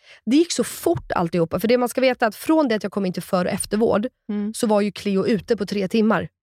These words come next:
Speaker 1: Alltså, så att det, allt det här som jag pratar om gick ju väldigt fort, så jag hann liksom inte tänka så mycket. Vattenavgång, vi vilar, vi kommer in, jag börjar känna lite molande effekt, upp på förlossningen. Värkarna började, krystvärkarna började, hon var ute, förstår du? Det gick så jäkla fort, så jag hann li-, alltså, jag bara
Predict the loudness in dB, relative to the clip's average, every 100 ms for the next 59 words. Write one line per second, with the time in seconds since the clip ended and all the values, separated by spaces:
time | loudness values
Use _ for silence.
0 | _ -2 0 0 0 -2 0 -2 0 -2
1 | 2 0 0 0 0 -2 -2 -2 0 -2
2 | -2 0 2 2 -2 -2 -2 0 0 0
3 | -2 -2 -2 -4 _ -2 -2 -2 -2 -2
4 | -2 -4 -6 -8 -10 _ -2 -2 0 2
5 | 2 4 4 4 2 2 2 2 0 0
6 | 0 0 0 0 0 0 0 2 2 2
7 | 0 2 2 2 2 0 -2 -2 -4 -2
8 | -4 -2 -4 0 -2 -2 0 2 2 0
9 | -4 -16 -10 -4 0 2 2 0 0 2
10 | 4 2 4 2 2 4 4 4 0 -8
11 | -12 -12 -8 -2 -2 0 2 2 2 0
12 | 2 2 2 2 2 0 -2 -4 -2 0
13 | -2 -2 0 0 -2 -4 -2 -2 -2 0
14 | 2 0 0 0 2 2 4 2 2